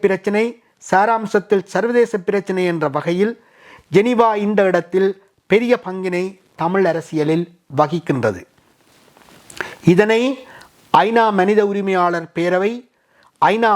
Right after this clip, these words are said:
மனித உரிமைகள் பேரவை, உயர்ஸ்தானிகள் அலுவலகம் ஏற்றுக்கொண்டிருக்கின்றது. இலங்கை மனித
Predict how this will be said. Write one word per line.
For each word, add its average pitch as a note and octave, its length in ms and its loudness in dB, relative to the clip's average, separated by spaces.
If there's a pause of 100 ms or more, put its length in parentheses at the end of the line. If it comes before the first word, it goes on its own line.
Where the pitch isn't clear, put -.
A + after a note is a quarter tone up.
மனித G3 280 -2
உரிமைகள் F3 640 -4
பேரவை, F#3+ 340 2 (560)
உயர்ஸ்தானிகள் G3 800 0
அலுவலகம் F#3 480 -2 (280)
ஏற்றுக்கொண்டிருக்கின்றது. D3+ 920 -4 (680)
இலங்கை A3+ 300 2 (120)
மனித A3+ 200 0